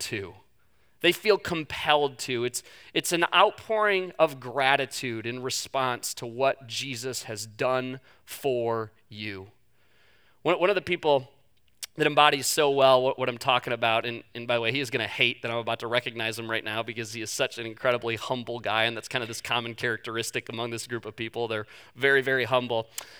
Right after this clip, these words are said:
uh, is a guy that goes by the name of Nick Newhan. Uh, Nick Newhan, uh, serves on our setup and our teardown team. Uh, he, he does so much behind the scenes for this church. And, and to be really, really clear, when, when I first met Nick, uh, about two years ago, uh,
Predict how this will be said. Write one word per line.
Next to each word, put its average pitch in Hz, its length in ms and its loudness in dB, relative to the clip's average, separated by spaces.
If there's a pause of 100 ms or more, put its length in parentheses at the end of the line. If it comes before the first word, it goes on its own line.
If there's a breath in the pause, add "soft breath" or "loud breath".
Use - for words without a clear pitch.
(160 loud breath)
uh, 135 160 6
is 127 120 0
a 143 60 -2
guy 143 140 6
that 139 60 2
goes 131 160 0
by 135 80 4
the 127 60 0
name 131 160 0
of 113 60 -2
Nick 139 260 2
Newhan. 117 600 -4 (400 loud breath)
Uh, 120 140 4
Nick 170 220 2
Newhan, 151 520 4
uh, 120 220 4
serves 143 380 2
on 131 100 0
our 120 80 0
setup 135 400 6
and 113 80 -4
our 104 80 -2
teardown 135 540 2
team. 127 480 -2
Uh, 113 240 0
he, 131 160 -10
he 139 200 -10
does 135 220 0
so 156 380 0
much 135 320 2
behind 127 400 0
the 120 60 -4
scenes 120 500 -4
for 123 140 -6
this 113 180 -6
church. 113 460 -4
And, 110 120 -6 (380 loud breath)
and 143 80 -4
to 143 80 -4
be 151 100 0
really, 214 220 8
really 185 180 6
clear, 139 300 4
when, 143 160 2
when 147 100 0
I 196 80 6
first 175 300 -4
met 147 180 -2
Nick, 120 300 -2 (180)
uh, 123 40 0
about 120 340 2
two 185 160 -4
years 135 320 -2
ago, 104 280 -2 (520 loud breath)
uh, 120 160 4